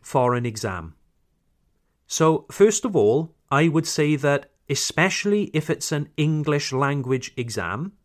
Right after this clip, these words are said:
then you should check with your teacher whether they expect you to write in British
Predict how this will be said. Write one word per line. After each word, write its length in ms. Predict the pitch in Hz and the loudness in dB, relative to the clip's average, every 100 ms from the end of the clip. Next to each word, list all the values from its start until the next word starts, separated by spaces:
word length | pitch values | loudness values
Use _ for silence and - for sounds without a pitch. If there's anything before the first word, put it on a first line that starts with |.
| _ - | _ -2
then 240 | 131 156 | 2 2
you 120 | 156 | 2
should 320 | 151 - 143 - | 0 0 -4 -4
check 420 | - 196 220 - | -4 -2 -4 -4
with 120 | 214 208 | -2 0
your 160 | 202 | 0
teacher 680 | 202 160 - - 160 156 160 _ | 0 -6 -6 -4 -2 -2 -4 _
whether 440 | - 104 123 151 170 | -14 -2 2 2 2
they 160 | 165 | 2
expect 580 | 165 - - 147 160 - | 2 0 -4 -2 -4 -4
you 60 | 170 | -8
to 160 | - 165 | -4 -2
write 480 | 110 110 104 - _ - | 0 -2 -4 -14 _ -8
in 200 | 120 104 | -6 -2
British 680 | 107 139 143 202 208 - | 0 -2 0 -2 -2 -10